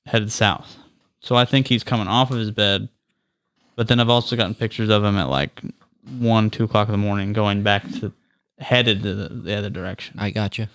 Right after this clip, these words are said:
Speaker 1: So he's gotta be going to bed.
Speaker 2: And could, could have multiple beds too.
Speaker 1: But that's what I look for.
Speaker 2: All right. You said time. You said direction. What about, what else?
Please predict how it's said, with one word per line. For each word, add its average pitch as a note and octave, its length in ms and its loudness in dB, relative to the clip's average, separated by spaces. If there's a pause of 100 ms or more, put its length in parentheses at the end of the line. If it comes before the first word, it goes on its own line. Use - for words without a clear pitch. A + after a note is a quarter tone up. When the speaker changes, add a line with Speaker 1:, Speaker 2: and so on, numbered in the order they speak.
Speaker 1:
So C3+ 140 0
he's B2+ 160 2
gotta C#3+ 280 6
be B2 340 2
going A2 260 -4
to A#2 160 -8
bed. G#2+ 320 -6 (1080)
Speaker 2:
And C3 380 0
could, B2+ 280 2 (160)
could C3 200 4
have A#2 160 4
multiple A#2 340 2
beds B2+ 400 2
too. D#3 240 4 (540)
Speaker 1:
But G2+ 220 -10 (260)
that's E3+ 200 4
what C#3+ 80 6
I B2+ 80 6
look B2+ 180 4
for. B2+ 320 -4 (1160)
Speaker 2:
All C#3 100 4
right. C3 180 4 (120)
You D3+ 120 4
said G#3 260 4
time. C3+ 440 4 (460)
You B2+ 100 -4
said F3+ 200 4
direction. C3 600 4 (1700)
What B2+ 160 2
about, A#2+ 420 4
what B2 140 2
else? G#2 240 0